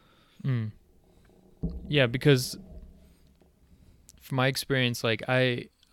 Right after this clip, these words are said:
I knew that I wasn't saved, but I was going to church mostly to please my parents as, like, a young, young person.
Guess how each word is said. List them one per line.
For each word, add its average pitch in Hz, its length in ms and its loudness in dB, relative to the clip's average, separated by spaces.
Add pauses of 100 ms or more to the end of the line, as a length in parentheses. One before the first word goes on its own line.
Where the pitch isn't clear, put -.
(300)
I 135 140 0
knew 127 320 2
that 123 180 4
I 120 80 4
wasn't 117 340 2
saved, 123 400 4
but 120 100 6
I 120 60 8
was 117 140 6
going 120 180 4
to 123 100 0
church 120 460 2
mostly 123 260 4
to 117 80 2
please 107 240 2
my 104 120 0
parents 117 580 -2 (480)
as, 113 400 -2
like, 120 180 -2
a 107 120 0
young, 110 400 2
young 117 240 0
person. 143 480 0